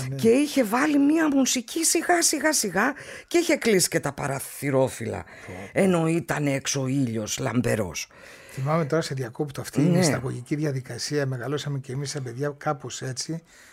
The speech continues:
Speaker 1: Πρέπει να ήταν εβδομήντα δύο, εβδομήντα τρία, κλεινόμασταν στο γραφείο του πατέρα μου και μας έβαζε σιγά σιγά και
Speaker 2: Ναι.
Speaker 1: ακούγαμε τον επιτάφιο του Μίκη.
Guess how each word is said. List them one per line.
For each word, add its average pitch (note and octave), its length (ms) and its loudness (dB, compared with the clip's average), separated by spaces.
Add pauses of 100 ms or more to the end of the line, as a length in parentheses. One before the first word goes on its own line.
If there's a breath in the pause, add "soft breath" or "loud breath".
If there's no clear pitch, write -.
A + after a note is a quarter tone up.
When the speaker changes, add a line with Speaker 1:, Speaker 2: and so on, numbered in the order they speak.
(240 loud breath)
Speaker 1:
Πρέπει E3 260 -6
να E3+ 60 0
ήταν E3 160 -2
εβδομήντα C3 480 -4
δύο, F#3+ 180 2
εβδομήντα C#3 480 -4
τρία, G3 260 -2
κλεινόμασταν C3+ 800 -4
στο A#2 460 -12 (260)
γραφείο B2 340 -2
του D3+ 120 -10
πατέρα C3 440 -6
μου F3+ 180 -8 (340 loud breath)
και - 120 -10
μας C3+ 240 -6
έβαζε D#3 340 -4
σιγά D#3 360 -4
σιγά D3 320 -10
και F#3+ 140 -4
Speaker 2:
Ναι. - 0 - (120)
Speaker 1:
ακούγαμε - 260 0
τον D3+ 140 -6
επιτάφιο C3+ 580 -6
του A2+ 140 -18
Μίκη. A2+ 320 -20